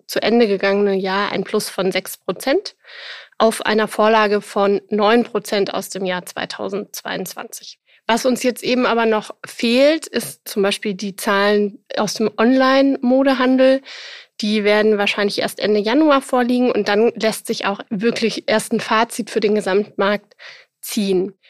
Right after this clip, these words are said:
Beim Gesamtmarkt, wenn man sich jetzt so die Zahlen der letzten Monate oder auch im Verlauf des Jahres anguckt, also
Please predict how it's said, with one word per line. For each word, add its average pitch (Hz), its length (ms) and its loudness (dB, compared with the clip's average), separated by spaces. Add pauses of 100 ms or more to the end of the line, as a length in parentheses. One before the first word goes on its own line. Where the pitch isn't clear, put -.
(140)
Beim 220 320 2
Gesamtmarkt, 247 720 0
wenn 226 100 2
man 220 140 4
sich 214 180 -2
jetzt 214 180 -4
so 214 120 0
die 208 500 0
Zahlen 226 320 2
der 233 100 4
letzten 220 360 0
Monate 262 800 4
oder 208 360 0
auch 202 200 -2
im 214 120 -2
Verlauf 214 440 0
des 220 160 -2
Jahres 269 400 2
anguckt, - 640 0
also 208 360 2